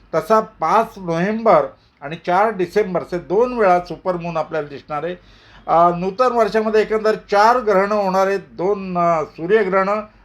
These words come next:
आणि दोन चंद्रग्रहणं. पण स-, एकच चंद्रग्रहण सात सप्टेंबरचं खग्रास चंद्रग्रहण भारतातून दिसणार आहे. नूतन वर्षामध्ये इस्रो अंतराळात गगनयान पाठवणार आहे. चार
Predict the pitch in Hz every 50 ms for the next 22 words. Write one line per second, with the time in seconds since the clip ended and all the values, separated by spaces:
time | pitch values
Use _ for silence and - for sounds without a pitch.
0 | _ - 147 156 165 151 170 190 202 202 196 175 - 208 220 220 226 220 196 175
1 | 165 156 156 147 147 - _ _ _ _ _ _ - 190 196 180 - - - 185
2 | 196 185 202 165 175 175 - 247 254 240 240 - - 233 208 180 - - 185 180
3 | 175 202 214 202 185 180 180 175 135 117 110 - - - - 165 175 202 202 -
4 | - _ - 165 170 - _ - 202 190 180 180 185 175 175 - 180 156 131 123
5 | - - _ _ _ _ - 139 143 160 190 202 214 214 214 214 196 175 170 175
6 | 185 175 165 160 156 156 165 175 - _ _ _ _ 113 117 139 165 160 160 170
7 | 160 165 - 165 143 135 139 120 - 135 139 135 139 160 175 175 - - - -
8 | - - - - _ - 160 180 175 247 247 240 240 233 208 - 214 214 214 208
9 | 196 220 220 220 190 175 156 - - 226 233 233 190 160 165 170 - _ _ _
10 | _ _ _ _ _ _ 139 143 160 170 214 208 208 208 202 208 220 208 196 165
11 | 156 147 147 175 180 196 214 220 226 226 208 214 202 185 185 202 202 190 190 190
12 | 190 190 190 185 - - 151 156 165 185 196 202 208 214 214 202 180